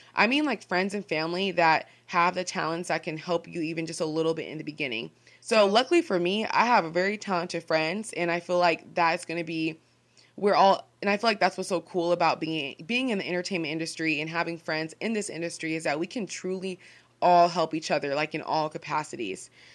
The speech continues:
Um, so one of my friends, Phil, shout out to Phil.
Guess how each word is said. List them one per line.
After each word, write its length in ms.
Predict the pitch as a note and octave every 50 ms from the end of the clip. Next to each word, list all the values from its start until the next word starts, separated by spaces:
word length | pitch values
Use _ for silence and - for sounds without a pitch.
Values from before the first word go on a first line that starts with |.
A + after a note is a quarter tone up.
| - - _ -
Um, 280 | - F#3 F3+ F3 E3+
so 220 | F#3 - G3+ F3+ F3
one 140 | F3 F#3 G3+
of 80 | A#3
my 120 | A#3+ A3 G#3
friends, 360 | - - F3 D#3+ E3+ - -
Phil, 320 | - - D#3+ D#3 D#3 D#3
shout 160 | - - D#3
out 100 | D#3 F3 -
to 100 | - C#4
Phil. 640 | - _ - - A#3 G#3+ G3 F#3 F#3 F#3 A3 B3+